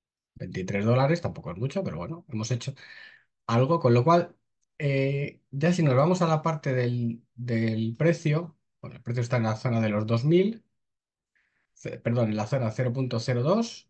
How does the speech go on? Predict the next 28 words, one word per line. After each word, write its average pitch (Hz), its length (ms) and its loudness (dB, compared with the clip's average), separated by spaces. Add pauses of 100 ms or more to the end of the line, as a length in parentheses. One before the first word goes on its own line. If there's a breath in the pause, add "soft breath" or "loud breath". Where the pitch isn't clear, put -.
(120)
llegó 120 260 -4
a - 20 -2
estar 127 200 0
un 120 100 2
máximo 123 300 0
de 104 60 -4
cero 127 160 -2
punto 123 220 -4
cero 123 180 -2
siete, 165 300 -2
capitalización 117 800 -4
uno 131 240 -2
con 135 160 2
ocho, 185 480 0 (920 soft breath)
eh, 120 320 2
tiene 123 220 4
liquidez, 123 460 2
está - 180 -8
perfecto, 147 460 -4
tiene 110 180 0
el, 95 340 -8
digamos, 101 360 -8
un 107 60 -4
diez 110 120 0
por 101 140 -2
ciento 104 300 -2
de 101 120 0
liquidez, 107 640 -2